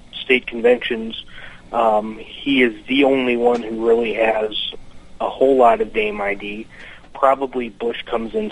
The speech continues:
second, but there's, there's a different kind of baggage that comes with that. I think the biggest impediment to Donald Trump remaining in as a serious and competitive candidate is, is simply Donald Trump.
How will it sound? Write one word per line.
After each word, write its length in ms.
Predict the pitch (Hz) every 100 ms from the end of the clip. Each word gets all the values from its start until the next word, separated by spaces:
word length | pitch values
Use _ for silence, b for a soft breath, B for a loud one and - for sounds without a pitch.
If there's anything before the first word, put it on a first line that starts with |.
| -
second, 400 | 123 - 113 107
but 140 | 110
there's, 340 | 117 113 101 -
there's 240 | 120 113 104 113 - - - -
a 100 | 120
different 500 | - 131 - 120 -
kind 360 | - 123 117
of 160 | 110 -
baggage 460 | 110 104 101 - -
that 140 | 98
comes 260 | - 202 -
with 140 | 196
that. 260 | 196 190 - B B B B B B
I 160 | - 156
think 280 | - 156 127
the 80 |
biggest 560 | 120 131 131 131 - - - B B B B -
impediment 840 | 127 113 - 143 131 127 120 110
to 220 | - 120 110
Donald 460 | 120 120 120 110
Trump 400 | - 123 117 - - - B B - -
remaining 680 | 117 113 117 123 135 123
in 300 | 120 120 120
as 260 | 117 113 107
a 60 | 107 -
serious 300 | 117 113 -
and 100 | 110
competitive 560 | - - 113 107 107 -
candidate 680 | - 113 110 104 107 107 104
is, 100 | 110
is 80 |
simply 240 | 123 110 104
Donald 340 | 98 92 82
Trump. 240 | - 113